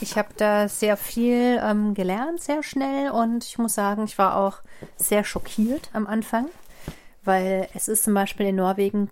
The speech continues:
gang und gäbe, dass es einen einzigen bezahlten Ultraschall gibt. Heißt übrigens Ultralyt, sollte es jemand interessieren. Und schwanger heißt gravid. Und, ähm, wenn du mehr haben willst, dann musst du es echt selber zahlen.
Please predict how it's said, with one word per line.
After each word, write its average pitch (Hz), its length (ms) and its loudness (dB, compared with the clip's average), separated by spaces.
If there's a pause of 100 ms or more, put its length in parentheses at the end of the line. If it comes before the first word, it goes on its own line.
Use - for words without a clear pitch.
(100)
gang 185 180 -2
und 185 180 -2
gäbe, 180 380 -4
dass 202 220 -2
es 190 100 -6
einen 220 380 4
einzigen 196 480 2
bezahlten 226 600 0
Ultraschall 185 580 0
gibt. - 340 -6 (220)
Heißt 196 180 2
übrigens 180 440 -4
Ultralyt, 190 540 -2 (420)
sollte 185 180 -2
es - 80 -4
jemand 190 200 0
interessieren. 220 400 -2 (400)
Und 214 160 2
schwanger 190 340 2
heißt 180 260 -2
gravid. 190 520 -2 (640)
Und, 202 320 0
ähm, 196 420 -2 (1000)
wenn 214 180 6
du 196 60 4
mehr 262 280 2
haben 180 300 0
willst, 202 340 0
dann 190 100 4
musst 185 160 0
du 185 40 -2
es 190 60 -6
echt 180 160 -12
selber 240 280 -4
zahlen. 175 440 -6